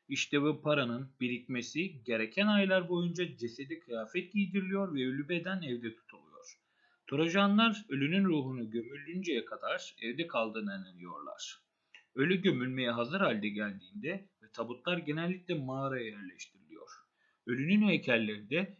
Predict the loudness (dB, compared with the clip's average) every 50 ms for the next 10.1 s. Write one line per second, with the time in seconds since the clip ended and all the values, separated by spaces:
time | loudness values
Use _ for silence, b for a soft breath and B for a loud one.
0 | _ _ _ -4 -2 -2 -2 -2 0 0 2 2 0 0 -2 -4 -4 -6 -4 -4
1 | 0 2 2 2 2 0 -2 -4 -4 -2 -2 -4 -4 -6 -10 -12 -12 -12 -12 -4
2 | 0 0 0 2 0 -2 -6 -8 -10 -14 _ -20 _ -20 -18 -16 -16 -14 -14 -16
3 | -18 _ _ _ _ _ _ _ _ _ -2 0 0 0 0 -2 -2 -2 0 0
4 | 0 0 -2 -4 -8 _ _ _ _ -20 -4 0 2 2 2 0 -2 0 0 2
5 | 0 0 -2 -2 0 0 0 0 0 -2 -2 -4 -4 -4 -2 0 0 2 0 0
6 | -2 -4 -4 -6 -8 -14 _ _ _ _ _ _ _ _ _ _ -8 -6 -6 -2
7 | -2 -2 0 0 0 2 4 4 6 6 6 4 2 2 0 0 0 0 0 -2
8 | -2 -2 0 0 0 0 0 -2 -2 0 0 -2 -2 -2 -4 -4 -2 -2 -2 -2
9 | -4 -6 -6 -6 -4 -2 -2 -2 -4 -6 -8 _ -4 -4 -4 0 2 4 4 4
10 | 2 -2